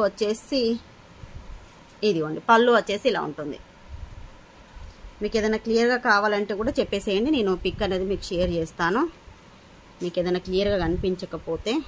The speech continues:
నాకు తెలిసి అన్నీ క్లియర్గానే చూపించాను ఈరోజు. ఇది, ఇది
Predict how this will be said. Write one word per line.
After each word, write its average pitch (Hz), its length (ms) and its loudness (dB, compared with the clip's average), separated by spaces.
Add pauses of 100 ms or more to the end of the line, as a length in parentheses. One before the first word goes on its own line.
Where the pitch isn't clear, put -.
(140)
నాకు 175 200 -2
తెలిసి 180 240 -2
అన్నీ 214 300 0
క్లియర్గానే 190 500 2
చూపించాను 170 640 -4 (160)
ఈరోజు. 165 340 0 (680)
ఇది, 180 140 2 (2750)
ఇది 254 100 6